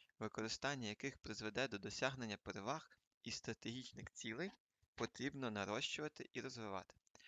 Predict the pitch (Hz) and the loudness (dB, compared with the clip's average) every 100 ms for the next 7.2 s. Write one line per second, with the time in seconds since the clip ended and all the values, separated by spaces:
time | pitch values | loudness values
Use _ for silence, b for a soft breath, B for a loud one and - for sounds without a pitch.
0 | B - 127 131 - 180 165 - 110 - | B -10 -2 -2 2 0 0 -2 -2 2
1 | 185 - - - _ B B - 107 - | 2 2 -2 -8 _ B B -6 -6 -2
2 | 113 - 110 143 165 - 110 104 - 117 | -4 -2 0 0 -2 -4 -4 -4 -2 2
3 | 135 - 113 110 147 - 123 - - 107 | 2 2 -6 -2 -4 -4 -4 -4 -6 -6
4 | 101 101 95 - - _ _ _ - 135 | -2 -2 -2 -6 -8 _ _ _ -4 -2
5 | 147 143 110 - 120 117 113 117 101 95 | 2 4 4 2 -2 2 4 2 0 -2
6 | 95 - 120 127 123 127 131 - 131 - | -2 -2 -2 0 -2 -2 0 0 0 2
7 | 131 131 | 2 2